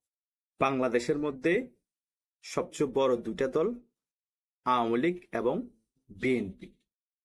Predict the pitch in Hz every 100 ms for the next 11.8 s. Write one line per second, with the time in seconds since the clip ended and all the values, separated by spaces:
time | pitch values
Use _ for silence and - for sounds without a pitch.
0 | _ - 120 135 - - - 151 170 349
1 | - _ - - _ _ - 131 120 120
2 | 117 - 101 - _ _ _ _ _ _
3 | - 131 151 160 156 147 147 - 120 123
4 | 120 120 - - _ _ _ _ - 107
5 | 120 101 - _ _ _ _ _ _ _
6 | - _ - 170 185 190 170 175 196 196
7 | 175 190 196 156 175 240 - _ _ _
8 | - 131 127 127 135 139 - 170 214 -
9 | _ - 117 135 - 180 202 185 131 113
10 | 104 92 80 - _ _ _ _ _ _
11 | - 127 151 - 151 - - 175